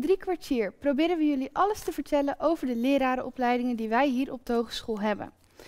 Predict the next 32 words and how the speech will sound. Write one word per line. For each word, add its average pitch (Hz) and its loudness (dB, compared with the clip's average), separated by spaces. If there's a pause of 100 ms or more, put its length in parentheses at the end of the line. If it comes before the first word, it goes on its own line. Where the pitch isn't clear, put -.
(260)
Nog 302 4
belangrijker 302 4
is 285 -2
dat 262 -2
jullie 262 -2
vanavond 254 -2
al 311 2
jullie 262 0
vragen 240 0
kwijt 233 -2
kunnen 233 -6
in 220 -6
de 214 -8
chat. - -6 (300)
En 233 -4
wij 277 4
gaan 285 -2
proberen 247 0
die 220 -4
zoveel 254 0
mogelijk 240 0
te 220 -12
beantwoorden. 214 -8 (380)
Lukt 311 0
dit 285 -2
niet, 285 2
worden 269 0
die 254 0
beantwoord 247 -2
in 240 -2
de 240 0
chat. - -6